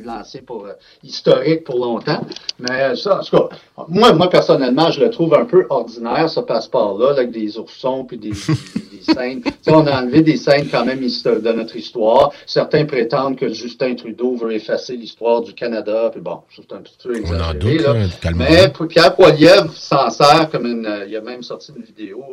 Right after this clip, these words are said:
Speaker 1: euh, où il dénonce ça, puis il s'en sert vraiment comme, euh, comme une pièce identitaire, puis l'identité canadienne, puis on veut effacer l'identité canadienne, puis on veut effacer Terry Fox, puis Vimy, puis
Speaker 2: Oui.
Speaker 1: donc, il va,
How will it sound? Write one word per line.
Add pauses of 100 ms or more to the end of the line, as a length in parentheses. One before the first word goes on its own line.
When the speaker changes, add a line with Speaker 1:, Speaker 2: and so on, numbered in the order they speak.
Speaker 1:
euh, (500)
où
il (100)
dénonce
ça,
puis
il
s'en
sert
vraiment
comme, (100)
euh, (120)
comme
une
pièce
identitaire,
puis
l'identité
canadienne,
puis
on
veut
effacer
l'identité
canadienne,
puis
on
veut
effacer
Terry
Fox,
puis
Vimy,
puis (420)
Speaker 2:
Oui.
Speaker 1:
donc,
il
va,